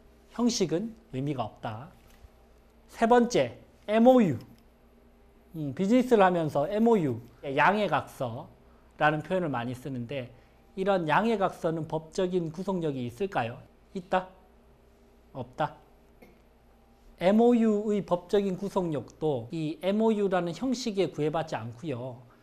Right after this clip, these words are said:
법적인 구속력이 있는 엠오유를 만들 수도 있고 없는 엠오유를 만들 수도 있습니다.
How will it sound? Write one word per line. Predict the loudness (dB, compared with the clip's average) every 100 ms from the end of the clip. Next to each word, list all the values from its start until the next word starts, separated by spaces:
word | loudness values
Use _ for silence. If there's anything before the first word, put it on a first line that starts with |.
| _ _ -4
법적인 | 0 2 2 0
구속력이 | -4 -2 0 0 2 2 2 0 -4 -4
있는 | 0 4 6 6 6
엠오유를 | 4 4 6 4
만들 | 2 0 -2
수도 | -4 -4 -4
있고 | -4 -6 -6 -6 -8 -20 _
없는 | -4 0 2 4
엠오유를 | 4 4 2 0 -4
만들 | -6 -6 -8
수도 | -8 -12
있습니다. | -12 -14 -18 -18